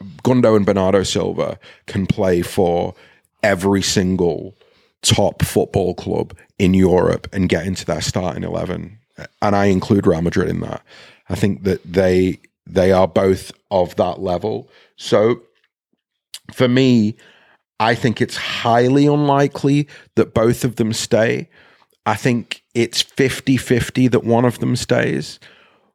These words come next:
But if I were Big Aristine and, and Omar and Pep and the team, I would be planning and banking on both of them going and having the options lined up.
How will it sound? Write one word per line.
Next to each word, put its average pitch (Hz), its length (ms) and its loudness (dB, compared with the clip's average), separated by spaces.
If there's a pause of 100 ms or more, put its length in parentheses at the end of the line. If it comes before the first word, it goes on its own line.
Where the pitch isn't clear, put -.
(120)
But 98 440 -4 (180)
if 117 220 0
I 113 220 4
were 110 160 4
Big 101 180 0
Aristine 98 640 0
and, 87 300 -6 (160)
and 87 340 -6
Omar 92 560 0
and 87 200 -4
Pep - 360 -2
and 85 180 -6
the 85 80 -2
team, 92 540 0 (560)
I 98 220 4
would 90 320 0
be 90 360 -2 (160)
planning 90 800 0
and 85 220 2
banking 90 500 0
on 87 140 2
both 85 340 0
of 90 140 -4
them 87 180 0
going 87 540 2 (300)
and 85 120 2
having 87 460 0 (120)
the 98 120 4
options 87 460 0
lined 87 280 2
up. 90 240 0